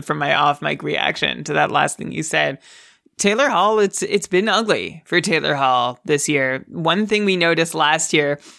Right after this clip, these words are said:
was that Taylor Hall was deferring a lot more when he was on the ice with David Pastrnak, and this year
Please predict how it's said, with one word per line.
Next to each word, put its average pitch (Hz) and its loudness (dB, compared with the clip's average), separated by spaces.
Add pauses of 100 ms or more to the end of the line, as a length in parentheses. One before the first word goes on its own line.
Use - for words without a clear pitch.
(120)
was 165 0
that 156 -2
Taylor 170 2
Hall 151 2
was 143 -2
deferring 151 0 (680)
a 170 2
lot 165 2
more 151 0 (300)
when 170 0
he 156 2
was 151 0
on 151 2
the 151 0
ice 151 2
with 147 -6
David 143 -2
Pastrnak, 160 0 (280)
and 165 0
this 170 0
year 226 0